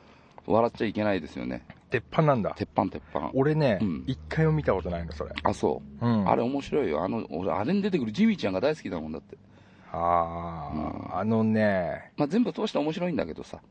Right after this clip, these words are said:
Speaker 2: うん。
Speaker 1: うん。
Speaker 2: あの、俺ね、
Speaker 1: うん。
Speaker 2: 昨日か一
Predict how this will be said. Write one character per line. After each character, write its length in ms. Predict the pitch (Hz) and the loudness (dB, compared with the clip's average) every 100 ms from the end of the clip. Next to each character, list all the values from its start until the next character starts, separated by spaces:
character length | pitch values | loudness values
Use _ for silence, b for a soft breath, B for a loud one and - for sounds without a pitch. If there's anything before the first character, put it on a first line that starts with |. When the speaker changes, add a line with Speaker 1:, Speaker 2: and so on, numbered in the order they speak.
| _ | _
Speaker 2:
う 60 | 104 | 0
ん。 500 | 101 92 90 90 80 | 2 0 -2 -4 -4
Speaker 1:
う 40 | |
ん。 140 | - - | -4 -4
Speaker 2:
あ 60 | |
の、 340 | 185 92 170 - | -2 -2 -4 -2
俺 200 | 139 151 | 0 2
ね、 300 | 143 117 87 | 2 0 0
Speaker 1:
う 40 | 135 | 0
ん。 280 | 95 67 - - _ - | -2 -4 -12 -20 _ -4
Speaker 2:
昨 260 | - 269 | 0 0
日 40 | 277 | 0
か 100 | |
一 80 | 107 | -2